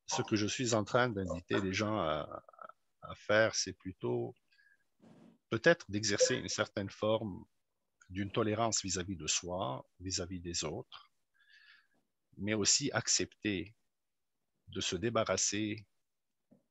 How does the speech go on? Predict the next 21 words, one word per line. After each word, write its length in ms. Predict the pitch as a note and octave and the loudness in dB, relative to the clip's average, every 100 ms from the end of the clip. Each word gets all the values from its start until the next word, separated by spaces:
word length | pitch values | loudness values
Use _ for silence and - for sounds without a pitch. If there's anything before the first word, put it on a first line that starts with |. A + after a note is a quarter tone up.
| - | -10
d'une 120 | G2 | -4
certaine 360 | - A2 - G2 | 0 0 0 -4
forme 320 | - B2 F#2 | 0 -2 -2
de 80 | E2+ | 0
charge 540 | - G2+ F#2 F2+ - | 4 4 4 2 0
mentale 680 | F2 F2+ E2 - G#2 A2+ F#2+ - - _ - | -2 -10 -4 2 4 2 0 -10 -16 _ -12
et 60 | |
d'une 160 | F#2+ F2+ | -8 -2
responsabilité 920 | A2 - A2 - G2+ F#2 F#2+ - F#2+ | 0 -2 -6 -6 -6 -6 -6 -2 -2
imposée 540 | G2 F#2 F#2+ F2+ F#2+ D#2 | -4 -8 -4 0 0 -2
et 100 | - E2 | -6 -12
indue 380 | C#2+ D2 A2 - D4 - - - F4 D#4+ - - - - _ _ _ - | -12 -10 -6 6 6 6 2 12 12 12 10 -2 -10 -20 _ _ _ -10
que 540 | - G2+ G#2 G#2+ A2+ - _ _ _ _ _ _ _ _ _ _ _ _ _ _ _ _ _ _ _ | -2 0 2 0 -2 -4 _ _ _ _ _ _ _ _ _ _ _ _ _ _ _ _ _ _ _
il 200 | G2 F#2+ F#2+ | -4 0 2
faut 300 | - A#2+ G2 | 4 4 4
nécessairement 880 | A2+ - G#2+ - G2+ - G2 G2 - | 4 6 6 6 6 2 -2 -6 -6
tout 120 | G#2+ | -6
faire 400 | G2 - F#2+ F#2+ - | 0 2 4 4 0
pour 220 | G2 - | -16 -12
qu'on 140 | E2+ | -6
soit 420 | - - E2 F2 | -4 -4 -4 -6